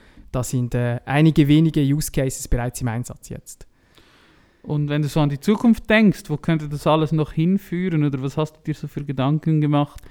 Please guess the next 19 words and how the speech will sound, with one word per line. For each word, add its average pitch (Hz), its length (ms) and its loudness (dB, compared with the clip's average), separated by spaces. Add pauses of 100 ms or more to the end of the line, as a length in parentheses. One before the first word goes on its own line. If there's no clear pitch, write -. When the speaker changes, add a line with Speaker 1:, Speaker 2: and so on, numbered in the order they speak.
(440)
Speaker 2:
als - 200 -8
du 117 100 -6
all 131 140 -2
dies 139 240 -10
gehört 143 440 -4
hast? - 300 -12
Speaker 1:
Ja, 127 460 0
ähm, 147 500 6
also 160 240 4
ich 175 100 2
sehe 170 220 8
ein 156 160 6
riesiges 170 420 -2
Potenzial, 147 680 0
wenn 135 120 2
man 139 120 0
sich - 180 -8
vorstellt, 165 840 -4 (280)
dass - 640 -6